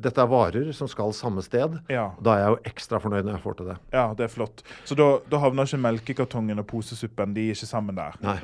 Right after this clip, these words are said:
Speaker 2: Nei.
Speaker 1: det hender hvis det er mye ting, så blir det ofte også for å spare millisekunder, eh, i,
Speaker 2: Ja, ja,
Speaker 1: under
Speaker 2: ja, ja.
Speaker 1: utpakking.
Speaker 2: Men,
Speaker 1: Jeg
Speaker 2: sorry.
Speaker 1: Nei, jeg må bare si at jeg er altså så opptatt av å si, eh, takk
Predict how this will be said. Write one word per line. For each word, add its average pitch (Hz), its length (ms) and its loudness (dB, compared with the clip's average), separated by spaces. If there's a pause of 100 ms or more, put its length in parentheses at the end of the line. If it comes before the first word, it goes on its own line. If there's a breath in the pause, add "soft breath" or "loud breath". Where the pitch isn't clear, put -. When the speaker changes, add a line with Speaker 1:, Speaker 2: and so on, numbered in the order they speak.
Speaker 2:
Nei. 113 140 -2
Speaker 1:
det 113 140 4
hender 107 340 2
hvis 113 140 -4
det 113 180 0
er 104 60 0
mye 123 320 2
ting, 120 220 0
så 120 280 -2
blir 113 140 4
det 117 100 2
ofte - 240 -6
også 101 960 -4
for 123 140 0
å 107 100 4
spare 107 600 4 (100)
millisekunder, 98 720 -2 (160)
eh, 101 340 0
i, - 40 -8
Speaker 2:
Ja, 127 140 6
ja, 123 140 6
Speaker 1:
under 113 180 4
Speaker 2:
ja, 104 120 0
ja. 101 100 -2
Speaker 1:
utpakking. - 280 -4 (420 loud breath)
Speaker 2:
Men, 160 140 4
Speaker 1:
Jeg 151 100 4 (420)
Speaker 2:
sorry. 101 220 -6 (100)
Speaker 1:
Nei, 165 220 8
jeg 151 180 8
må 151 160 6 (240)
bare 131 220 6
si 160 280 -2
at - 320 -6
jeg 131 140 2
er 107 560 2
altså 107 320 -8
så 95 640 -2
opptatt - 560 -14
av 101 240 2
å 98 320 -2
si, 95 420 -4 (520)
eh, 95 220 -2
takk - 280 -8